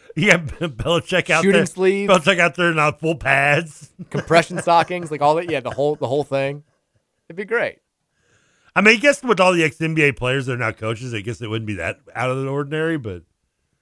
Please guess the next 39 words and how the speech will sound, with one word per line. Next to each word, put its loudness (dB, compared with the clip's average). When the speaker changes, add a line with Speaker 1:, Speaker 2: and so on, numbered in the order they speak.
Speaker 1:
it -4
would 2
be -2
kinda -2
weird -6
still. -14
Speaker 2:
Texas, -2
unfortunately 0
for, -8
for -12
Pitino, 0
N 0
Y 4
C -4
already 2
has -2
two -4
N -2
B 0
A 0
teams -6
that -10
he -8
can't -8
block 0
from -12
M -6
S -10
G -6
like -6
he -14
did -4
with -8
the -12
Hornets -8
potentially -12
coming -14
to -20
Louisville. -18